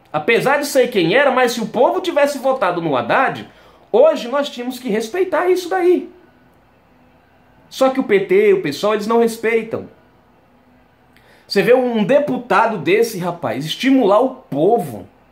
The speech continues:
Isso é uma vergonha. O Humber-, cadê? Humberto Costa, Paulo Pimenta, dizer que o presidente da República não pode visitar o Nordeste,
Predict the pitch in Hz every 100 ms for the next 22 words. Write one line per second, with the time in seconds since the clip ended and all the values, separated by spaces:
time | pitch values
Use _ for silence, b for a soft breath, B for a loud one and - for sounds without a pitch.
0 | _ _ _ _ _ _ _ _ _ _
1 | _ _ - - 466 453 - 381 262 156
2 | 151 165 156 101 - _ _ _ _ _
3 | _ _ _ _ 175 185 202 202 196 233
4 | 226 196 190 180 233 285 269 - 156 160
5 | - - - - _ _ _ _ 214 247
6 | 269 247 185 123 156 160 98 - _ _
7 | _ _ b b 160 165 262 254 - -
8 | 262 311 240 160 202 269 - 233 208 202
9 | 202 - 214 220 233 254 392 403 - 202
10 | 247 311 302 185 277 254 233 202 233 185
11 | 254 294 131 135 262 - -